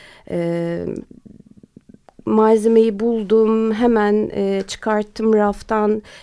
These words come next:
Çalışıp çalışmıyor o durumu kontrol ettikten sonra açıp izledim hikayeyi ve birbiriyle mütemadiyen kavga eden bir baba oğul.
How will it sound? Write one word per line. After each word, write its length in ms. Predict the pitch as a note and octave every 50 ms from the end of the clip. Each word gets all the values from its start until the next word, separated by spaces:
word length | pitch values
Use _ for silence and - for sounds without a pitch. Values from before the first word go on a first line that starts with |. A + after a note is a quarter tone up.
| -
Çalışıp 420 | - - A#3 A3 A3 - - G#3+ -
çalışmıyor 920 | - A#3 A3+ A3+ A3 - A3+ A3+ A3+ A3+ A3+ A3+ A3+ A3 A3 A3 - - - -
o 240 | - A3 A3+ G3+
durumu 240 | G3+ A#3 A3+ A3+ A3
kontrol 460 | A3 - B3 A#3+ A3+ - - A#3+ A#3
ettikten 480 | A3+ A3+ A3+ - - - - A#3 A3+ A#3
sonra 500 | A3+ - - G#3 F#3+ G3 A3 C4+ E4+ E4+ - - - - - - - - - - - -
açıp 360 | A#3 - - D4+ - - - - _ _ _ _ _ _ _ _ _ _ _ _ -
izledim 460 | - B3 A#3 A#3 A#3+ B3 A#3 G#3 G#3+
hikayeyi 540 | G3 F#3+ F#3+ - F#3 F3+ F3+ F#3+ G#3+ B3+ B3+
ve 220 | B3 A#3 A#3+ - - - G3+
birbiriyle 880 | G3 G3+ C4 B3+ B3+ G#3+ A3+ A3+ A#3 B3 A#3+ A#3 G#3+ G#3 G#3+ A3 A3 - - A3 G#3+
mütemadiyen 1080 | A3+ A#3+ C4 B3+ - D4+ D4 C#4 C4 B3+ B3+ C4 C4+ B3+ A3+ A#3+ A#3+ A3+ A3+ A#3 A#3 A#3
kavga 480 | A3 - - A#3+ A3 G#3 G#3 G#3 G#3 A#3
eden 480 | A#3 A3+ G#3+ G#3+ - A3+ A3+ A#3+ A#3
bir 220 | A3 A3+ A3 G#3 F#3
baba 220 | - G3+ F#3+ G3
oğul. 420 | - - F3+ E3+ E3 D#3+ D#3 E3